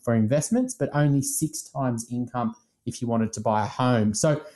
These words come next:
rent vesting did used to work, because you used to be able to buy a lot more if you wanted to buy investments rather than homes, and then that would grow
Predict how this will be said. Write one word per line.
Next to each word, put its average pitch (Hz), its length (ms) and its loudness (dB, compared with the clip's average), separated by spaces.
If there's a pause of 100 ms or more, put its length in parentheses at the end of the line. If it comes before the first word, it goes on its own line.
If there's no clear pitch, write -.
(260)
rent 165 240 2
vesting 156 600 0
did 147 340 2
used 143 240 0
to 139 60 0
work, 120 580 0 (540)
because 147 240 2
you 147 60 4
used 165 120 2
to 175 60 0
be 160 60 2
able 147 140 4
to 117 60 0
buy 127 180 4
a 117 60 2
lot 139 320 2
more 143 500 4
if - 100 -4
you 135 80 2
wanted 123 200 2
to - 80 -4
buy 113 180 2
investments 113 500 0
rather 113 220 0
than 117 140 0
homes, 139 460 0
and 135 100 2
then 127 160 4
that 135 180 0
would 123 140 2
grow 120 420 2